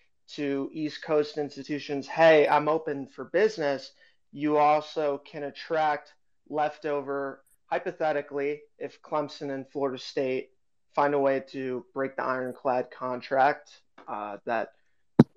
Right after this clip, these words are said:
a nice lawyer wrote on retainer,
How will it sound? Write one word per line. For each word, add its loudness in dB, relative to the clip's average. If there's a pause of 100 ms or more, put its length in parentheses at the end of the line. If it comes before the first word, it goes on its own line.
(360)
a 2
nice 4
lawyer 8
wrote 2 (120)
on -6
retainer, -6